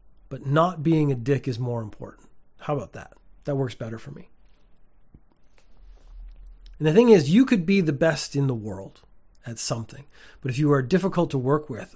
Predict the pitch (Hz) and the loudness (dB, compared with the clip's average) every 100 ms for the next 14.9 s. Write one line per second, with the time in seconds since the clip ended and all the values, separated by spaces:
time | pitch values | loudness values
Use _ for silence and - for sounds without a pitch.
0 | - 131 131 139 139 143 - 131 - 170 | -6 -2 -2 0 0 0 -2 -6 -2 0
1 | 185 147 107 82 - - - - _ 151 | 2 2 -2 -12 -18 -20 -20 -20 _ -8
2 | 156 151 139 - - 135 170 202 185 190 | 0 2 0 -4 -10 2 6 8 6 2
3 | 175 160 151 135 135 120 180 185 160 - | 2 2 2 0 0 2 2 2 -4 0
4 | 160 147 - 147 135 131 143 151 156 143 | 2 2 0 -2 0 -2 0 2 4 6
5 | 143 135 127 165 143 127 170 233 285 247 | 4 2 0 2 0 -2 4 6 6 4
6 | 190 208 190 160 185 226 156 190 196 151 | 4 4 6 6 6 6 6 6 6 4
7 | 147 143 131 123 107 - - - _ - | 4 2 0 -2 -10 -16 -20 -20 _ -20
8 | - - - _ - - - - - - | -20 -20 -20 _ -20 -20 -20 -20 -8 -4
9 | 131 139 151 143 131 - - - - 185 | -4 0 2 2 0 -4 -10 2 6 8
10 | 190 185 165 139 - 147 139 135 143 131 | 8 6 4 0 0 4 4 2 -2 0
11 | 135 135 147 131 117 - - - - - | 0 2 2 0 -6 -10 -14 -18 -16 -18
12 | - - - 143 127 123 135 131 127 - | -18 -20 -14 -8 -4 0 0 0 -2 -6
13 | - - - 185 156 - 131 120 139 123 | -14 -6 0 2 2 0 -2 -2 -4 -2
14 | 139 135 131 127 120 117 131 151 - | 0 0 0 -2 -4 -6 -8 -12 -16